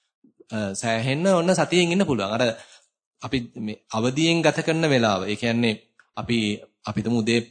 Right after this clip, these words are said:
හතරට නැගිට්ටා කියලා. එතන ඉඳන් අපි රාත්‍රියේ දහයට නම් නිින්ද යන්නේ. මේ ක-, නිද-,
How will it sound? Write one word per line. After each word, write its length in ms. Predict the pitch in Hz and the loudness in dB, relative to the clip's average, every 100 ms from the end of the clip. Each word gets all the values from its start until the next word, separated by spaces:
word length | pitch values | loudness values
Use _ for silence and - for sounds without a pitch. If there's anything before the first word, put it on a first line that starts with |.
| _ | _
හතරට 400 | - 123 110 110 123 - | -10 -6 -4 -4 -6 -8
නැගිට්ටා 420 | - 120 113 - 151 | -6 -4 -4 -4 -2
කියලා. 280 | 170 170 - _ _ _ _ | -2 -2 -10 _ _ _ _
එතන 200 | 127 147 | -4 0
ඉඳන් 240 | 147 151 147 | 2 2 2
අපි 140 | 143 | 2
රාත්‍රියේ 500 | 135 113 113 143 135 | 2 2 0 -2 0
දහයට 240 | 117 123 | 0 0
නම් 160 | 143 143 | 0 0
නිින්ද 220 | 117 107 | 0 2
යන්නේ. 420 | 123 131 95 98 196 | 2 0 -2 -6 -6
මේ 240 | 143 151 | -2 -2
ක-, 180 | 156 - _ _ - | -2 -10 _ _ -8
නිද-, 320 | 120 117 | -4 -4